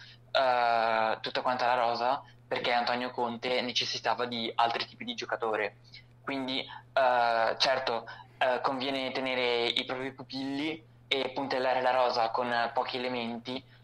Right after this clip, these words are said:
però, eh, tante squadre non se lo possono permettere e devono intervenire molto sul mercato. Comunque reputo, eh, sia la Premier League che la Serie A, eh, reputo che abbiano fatto entrambi i due campionati, eh, due ottimi, eh,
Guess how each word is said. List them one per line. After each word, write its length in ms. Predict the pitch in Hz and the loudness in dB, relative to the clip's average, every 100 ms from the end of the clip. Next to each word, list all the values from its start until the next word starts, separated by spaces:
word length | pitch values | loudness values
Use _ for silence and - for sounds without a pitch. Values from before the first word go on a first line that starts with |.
| - | -10
però, 420 | - 127 120 131 | -2 2 4 4
eh, 240 | - 127 123 | 4 4 4
tante 260 | 123 120 | 2 0
squadre 360 | 120 127 120 127 | -2 0 2 0
non 140 | 131 | 0
se 120 | 131 131 | -2 -2
lo 80 | |
possono 340 | 120 117 - 120 | 0 -2 -2 -6
permettere 680 | 120 120 110 - 123 127 - - - | -8 -4 -4 -4 -4 -4 -6 -20 -10
e 80 | - | -6
devono 300 | 127 120 120 | -2 0 0
intervenire 540 | 120 117 117 120 117 | 0 -2 -2 -2 -2
molto 300 | 117 113 110 | -2 -2 -4
sul 140 | - 123 | -6 -4
mercato. 640 | 117 - 110 104 110 107 - - - - | -4 0 2 2 2 -2 -6 -20 -20 -4
Comunque 720 | - 143 143 139 151 156 - | -2 0 -2 -2 -2 0 2
reputo, 640 | 139 139 127 127 127 113 - | 2 0 -2 0 2 2 4
eh, 300 | 123 117 113 | 4 4 2
sia 180 | - 131 | 2 2
la 100 | 131 | 2
Premier 300 | 131 127 123 | 0 0 0
League 520 | 123 113 117 113 117 - - - | -2 -4 -4 -4 -6 -14 -20 -8
che 100 | - | -2
la 100 | 131 | -2
Serie 340 | 131 139 131 | 0 0 2
A, 280 | 120 120 151 - - - | 4 6 4 0 -14 -6
eh, 680 | - 135 127 117 117 113 - - - - | 2 4 6 4 4 2 0 -8 -16 -4
reputo 400 | 135 139 139 143 | -2 -2 -2 -2
che 100 | 143 | 0
abbiano 280 | 131 135 127 | 0 -2 0
fatto 400 | 131 127 135 127 | 0 0 0 0
entrambi 840 | 135 131 131 127 123 123 120 - | 0 0 0 0 0 -2 -2 -2
i 60 | |
due 120 | 123 123 | -4 -2
campionati, 640 | 127 123 127 123 123 139 | -2 0 2 4 2 -4
eh, 720 | - - - - - 127 123 | -6 -16 -20 -10 0 2 2
due 420 | 127 143 135 131 - | 2 0 2 2 4
ottimi, 840 | 135 - 139 135 127 127 120 113 | 2 0 -2 -2 -2 -2 -2 -4
eh, 520 | - 127 117 113 110 | -2 0 2 2 0